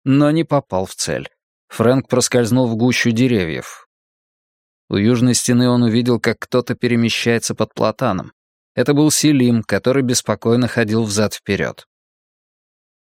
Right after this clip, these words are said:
«Селим!» — тихо позвал Фрэнк, заливаясь потом.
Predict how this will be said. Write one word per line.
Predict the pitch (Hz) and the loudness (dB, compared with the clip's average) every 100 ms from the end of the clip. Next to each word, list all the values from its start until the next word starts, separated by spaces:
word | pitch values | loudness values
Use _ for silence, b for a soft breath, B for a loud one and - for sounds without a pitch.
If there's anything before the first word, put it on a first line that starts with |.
| _ | _
«Селим!» — | - - 101 104 117 131 123 95 - _ _ - | -6 -2 2 4 4 4 2 0 -8 _ _ -4
тихо | 131 113 | -2 -2
позвал | 101 104 104 110 | -4 -2 0 -2
Фрэнк, | 95 - 113 120 - | -2 -2 0 0 -2
заливаясь | 131 123 117 110 107 101 - | -2 0 2 2 0 -2 -6
потом. | - 90 - 87 | -8 -10 -10 -18